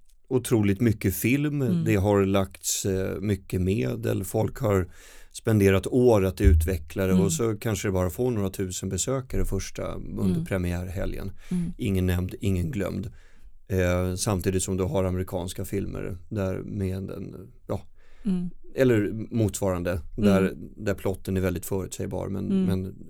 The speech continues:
Speaker 1: det liksom
Speaker 2: Mm.
Speaker 1: spelar hem väldigt mycket.
Speaker 2: Mm.
Speaker 1: Eh, hur, hur ska man få folk att, eh,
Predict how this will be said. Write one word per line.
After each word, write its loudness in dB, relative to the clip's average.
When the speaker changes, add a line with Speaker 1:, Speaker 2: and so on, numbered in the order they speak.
Speaker 1:
det -8
liksom -8
Speaker 2:
Mm. 2
Speaker 1:
spelar 2
hem 0
väldigt -6
mycket. -8
Speaker 2:
Mm. 0
Speaker 1:
Eh, 0
hur, 2
hur 2
ska -6
man -2
få -4
folk -6
att, -10
eh, -4